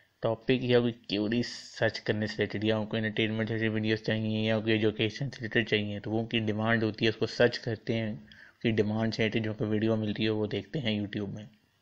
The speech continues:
Next point है हमारे पास Google। Google से भी आप ढूंढ सकते हैं Topics, किस तरह आप Google Trends use करें, जहाँ कि वहाँ पे आपको trending latest topics मिलेंगे आगे। उसके अलावा नंबर five, most important,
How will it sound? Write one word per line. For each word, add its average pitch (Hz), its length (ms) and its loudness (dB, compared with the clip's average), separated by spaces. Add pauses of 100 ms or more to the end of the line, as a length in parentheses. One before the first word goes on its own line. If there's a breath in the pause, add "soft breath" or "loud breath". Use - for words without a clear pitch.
(720 loud breath)
Next 127 260 0
point 120 260 4
है 120 40 0
हमारे 117 140 0
पास 120 200 -2
Google। 120 380 6 (140)
Google 107 240 4
से 110 180 -2
भी 110 140 4
आप 113 200 4
ढूंढ 113 220 0
सकते - 340 -6
हैं 120 260 -2 (760 loud breath)
Topics, 131 500 -2
किस - 280 -10
तरह 123 100 0
आप 113 140 0
Google 110 340 2
Trends 117 680 2
use 113 260 2
करें, 113 240 2
जहाँ 113 220 0
कि 113 80 -2
वहाँ 107 200 0
पे 117 120 2
आपको 113 320 2
trending 110 500 -2
latest 113 360 0
topics 117 380 -2
मिलेंगे 110 380 -2
आगे। 110 300 -4 (840 loud breath)
उसके 123 200 -2
अलावा 117 240 6
नंबर 113 240 4
five, 113 460 4 (120)
most 113 280 2
important, 107 640 -2